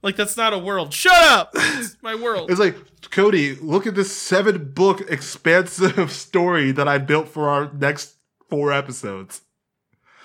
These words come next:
Speaker 2: We'll, we'll, we'll see. I honestly, I think the freaking Tale of the Breath could be a very short one too.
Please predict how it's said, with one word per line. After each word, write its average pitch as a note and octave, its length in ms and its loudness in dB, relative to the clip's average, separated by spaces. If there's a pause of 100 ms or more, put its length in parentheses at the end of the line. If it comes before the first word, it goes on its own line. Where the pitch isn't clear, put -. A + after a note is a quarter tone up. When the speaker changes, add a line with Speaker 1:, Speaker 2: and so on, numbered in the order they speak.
Speaker 2:
We'll, F3+ 160 0
we'll, G3+ 260 2
we'll F#3+ 140 4
see. A2 380 -10
I C4 160 6
honestly, F#4+ 380 6
I C#4 100 4
think - 380 2
the F#4 200 -2
freaking D#4 480 -8
Tale C4 360 -4
of A3+ 60 -6
the A3+ 60 -2
Breath G3+ 360 -2
could F3+ 100 -8
be F3+ 120 -4
a E3 60 -2
very D#3 280 -4
short D3+ 340 -6
one D3+ 220 -4
too. C#3 420 -6